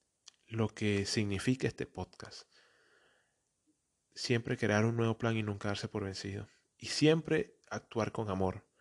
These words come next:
y con el bien hacia las demás personas. Quiero seguir dándole este mensaje a, a Leonor de que nunca cambie, que siga así como va, que en verdad que nos llena de felicidad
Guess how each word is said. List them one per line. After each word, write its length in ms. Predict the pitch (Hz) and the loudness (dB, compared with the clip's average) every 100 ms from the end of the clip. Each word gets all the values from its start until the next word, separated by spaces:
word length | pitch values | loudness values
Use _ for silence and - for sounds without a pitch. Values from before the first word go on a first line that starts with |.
| - - - - _ _ | -20 -20 -20 -20 _ _
y 380 | - 113 - - _ | -4 -4 -4 -18 _
con 180 | 117 104 | -2 0
el 120 | 98 | 4
bien 200 | 107 117 | 6 6
hacia 200 | 117 113 | 4 0
las 140 | 98 92 | -2 -2
demás 220 | 87 85 | -4 -4
personas. 480 | - - - - - _ - - - - _ _ _ _ _ _ | -4 -4 -8 -12 -20 _ -20 -20 -20 -20 _ _ _ _ _ _
Quiero 560 | - 113 139 143 - - - - | 2 6 6 4 2 -6 -20 -6
seguir 400 | - 107 104 110 | 2 4 4 4
dándole 340 | 127 131 131 | 4 4 2
este 200 | 120 123 | 0 -2
mensaje 640 | 123 113 104 98 117 123 - | -2 0 0 2 2 0 -4
a, 500 | 104 92 90 92 - | -4 -2 -2 -6 -8
a 140 | 90 87 | -4 -2
Leonor 360 | 87 85 92 | -2 -4 -4
de 140 | 113 113 | -4 -2
que 300 | 92 90 - - - - _ _ - | 0 -2 -4 -16 -20 -20 _ _ -6
nunca 460 | 104 113 113 135 - | 2 2 2 -2 -2
cambie, 340 | 95 98 101 | -4 -4 -6
que 120 | - | -8
siga 300 | - 107 113 | -2 4 4
así 160 | 110 117 | 2 -2
como 280 | 110 110 101 | 0 2 4
va, 300 | 98 127 - - - | 4 0 -10 -16 -8
que 100 | 98 | -2
en 80 | |
verdad 280 | 95 92 92 | 2 2 0
que 560 | - 110 107 101 - - - | 2 4 6 4 0 -10 -16
nos 280 | - 101 92 | -4 -2 0
llena 260 | 98 95 110 | 2 2 2
de 100 | 113 | 2
felicidad 560 | 98 90 98 95 113 | 0 0 0 -2 -4